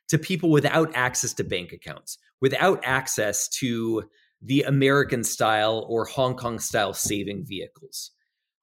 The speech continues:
I think that is, that is super cool because I think that there's a lot of people that are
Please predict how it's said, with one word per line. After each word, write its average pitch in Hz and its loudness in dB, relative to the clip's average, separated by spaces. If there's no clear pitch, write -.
I 175 4
think 185 2
that 120 4
is, 117 0
that 117 2
is 104 -2
super 92 -6
cool 82 -10
because 123 -2
I 147 4
think 185 -2
that 180 2
there's 135 2
a 135 0
lot 160 4
of 165 0
people 107 -2
that 120 2
are 110 2